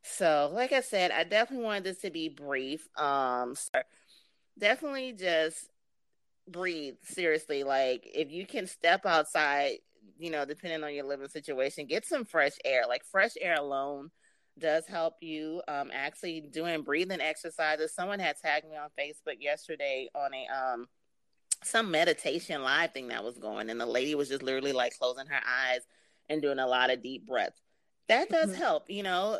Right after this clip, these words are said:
Speaker 1: I mean, it's not for everybody, but it really does help. I notice prior to this, if I'm stressed or overwhelmed, if I take a few deep breaths, it really relaxes me, you know.
Speaker 2: A stress
Speaker 1: Drink
Speaker 2: ball, too.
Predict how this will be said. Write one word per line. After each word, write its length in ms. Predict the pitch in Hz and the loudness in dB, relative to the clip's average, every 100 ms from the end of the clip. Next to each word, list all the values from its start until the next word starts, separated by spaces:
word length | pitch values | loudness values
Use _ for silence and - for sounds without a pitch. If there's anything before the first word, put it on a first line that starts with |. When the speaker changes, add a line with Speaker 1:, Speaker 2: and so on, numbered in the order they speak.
| - | -2
Speaker 1:
I 80 | 202 | -4
mean, 140 | 202 | -4
it's 80 | 196 | -2
not 200 | 196 202 | -2 -2
for 60 | 226 | -2
everybody, 560 | 196 208 170 143 160 165 | -2 -2 0 0 -2 -2
but 200 | 156 151 | -4 -4
it 180 | 185 175 | -8 -6
really 240 | 175 185 | -6 -4
does 240 | 165 156 160 | -2 -2 -2
help. 200 | 165 156 - | -2 -4 -2
I 120 | 156 | -6
notice 540 | 190 196 185 175 - - _ _ | -4 -4 -2 -4 -6 -18 _ _
prior 380 | - 170 170 175 | -6 2 2 2
to 180 | - 165 | -2 -8
this, 300 | 143 165 - | -2 -2 -2
if 80 | 156 | -4
I'm 220 | 156 156 156 | -4 -4 -8
stressed 480 | 131 - 160 165 | -10 2 4 4
or 40 | 160 | 0
overwhelmed, 720 | 143 156 156 143 147 170 175 | 0 -2 -2 -2 -2 -4 -2
if 160 | 151 - | -4 0
I 100 | 151 | 0
take 220 | 170 175 | 0 -2
a 60 | 139 | -2
few 200 | - 151 | -2 -6
deep 280 | - 147 135 | -4 -6 -2
breaths, 380 | 131 127 180 - _ _ _ _ - | 4 4 4 -2 _ _ _ _ 12
it 160 | 226 175 | 12 12
really 680 | 160 170 165 156 143 123 - _ _ _ _ - | 4 2 2 -2 -6 -12 -18 _ _ _ _ -4
relaxes 640 | 165 147 208 311 - 123 | -2 0 -4 -4 -10 -14
me, 180 | 104 98 - _ _ _ 269 | -14 -18 -20 _ _ _ -6
you 140 | 240 | -2
know. 320 | 143 127 139 | 2 4 8
Speaker 2:
A 80 | 226 | 8
stress 380 | 233 - 214 190 | 8 10 10 10
Speaker 1:
Drink 0 | |
Speaker 2:
ball, 260 | 185 190 180 | 4 4 2
too. 360 | 202 185 170 | -4 -4 -6